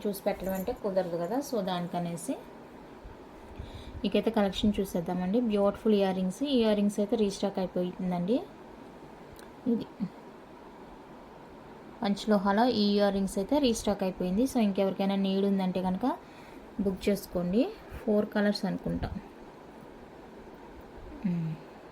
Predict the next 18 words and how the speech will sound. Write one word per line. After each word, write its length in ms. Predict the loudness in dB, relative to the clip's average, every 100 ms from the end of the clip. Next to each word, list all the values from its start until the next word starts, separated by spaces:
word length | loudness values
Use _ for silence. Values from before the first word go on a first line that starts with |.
| -20 -20 -18 -18 -18 -16 -16 4
ఫోర్ 240 | 6 6
కలర్స్ 460 | 4 2 2 0 -2
అండి, 340 | 0 0 0 -4 -14 -18 -18 -6
మల్టీ, 560 | -2 0 0 2 0 0 -8 -2
ఫుల్ 220 | 0 2
రూబీ, 260 | 4 4 4
ఫుల్ 260 | 4 2
వైట్, 280 | 2 2 4
వైట్ 340 | 4 4 0
రూబీ. 220 | -4 -4 -8 -12 -18 -20 -20 -18 -18 -18 -18 -18 -18 -18 -18 -18 -18 -18 -18 -18 -6 2
So, 120 | 2
ఫోర్ 320 | 4 4 6 4
కలర్స్లో 440 | 4 2 0 0
అయితే 220 | 0 4
అవైలబుల్గా 580 | 4 6 4 2 0 0
ఉన్నాయండి 580 | 0 0 0 2 4 2
ఇయర్ 400 | 2 2 2 2
రింగ్స్. 320 | 0 -2